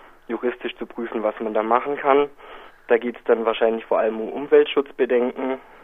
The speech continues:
und darum, ähm, wie man diese Flächen überhaupt beschafft, weil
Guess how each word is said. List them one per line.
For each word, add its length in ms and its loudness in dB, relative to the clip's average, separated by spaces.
und 220 -2
darum, 600 2
ähm, 440 -4
wie 140 -10
man 200 2
diese 220 -6
Flächen 340 0
überhaupt 280 0
beschafft, 440 -2
weil 260 -2